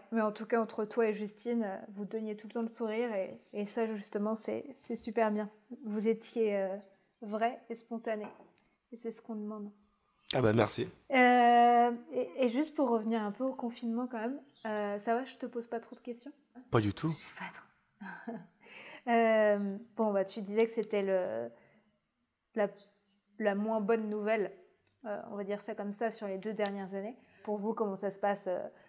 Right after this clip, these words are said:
Speaker 1: sur l'aspect, euh, bah, financier, moralement, euh, voilà. Après, tu disais que t'aides, euh, beaucoup aussi,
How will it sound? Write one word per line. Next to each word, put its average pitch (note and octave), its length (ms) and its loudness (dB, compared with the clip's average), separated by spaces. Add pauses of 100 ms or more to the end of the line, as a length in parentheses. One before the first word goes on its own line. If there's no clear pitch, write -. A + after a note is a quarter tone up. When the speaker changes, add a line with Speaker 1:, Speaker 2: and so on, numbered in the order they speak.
(160)
Speaker 1:
sur G3+ 140 -4
l'aspect, F#3 540 4
euh, E3+ 140 -2 (140)
bah, - 160 -2
financier, B3+ 720 4
moralement, A3+ 1160 2
euh, A2+ 420 -6 (1000)
voilà. G#3 220 6
Après, G#3+ 240 2
tu A3+ 160 -4
disais G3+ 260 2
que G#3 220 0
t'aides, G#3 340 0
euh, F#3+ 220 0
beaucoup G3 440 -8
aussi, G#3 460 -4